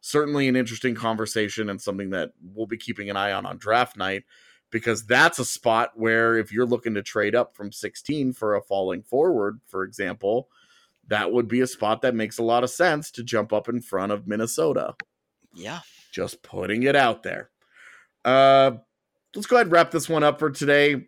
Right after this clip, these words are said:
Speaker 1: We, uh, this went way longer than I actually thought it would, given that we were just
Speaker 2: <laughs>
Speaker 1: gonna talk about stuff. Um, Nathan, any final thoughts today on, uh,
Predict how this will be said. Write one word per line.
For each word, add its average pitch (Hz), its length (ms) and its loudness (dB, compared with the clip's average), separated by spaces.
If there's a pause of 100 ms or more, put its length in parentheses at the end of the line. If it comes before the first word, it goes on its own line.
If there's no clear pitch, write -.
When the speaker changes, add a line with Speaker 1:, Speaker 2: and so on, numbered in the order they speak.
(120)
Speaker 1:
We, 139 260 4
uh, 127 340 6
this 123 180 -12
went 139 160 0
way 123 160 6
longer 120 300 2
than 120 80 2
I 117 80 0
actually 117 220 -2
thought 117 220 4
it 104 80 2
would, 110 240 0
given 107 240 -4
that 104 140 -4
we 101 320 -2
were 107 100 0
just 107 260 -6
Speaker 2:
<laughs> - 20 -12
Speaker 1:
gonna 101 140 -6
talk 101 260 -4
about 98 400 0 (360)
stuff. - 680 -4 (840)
Um, 127 560 4 (580)
Nathan, 175 300 2
any 196 180 0
final 190 280 2
thoughts 180 320 2
today 170 320 4
on, 165 260 2
uh, 165 320 4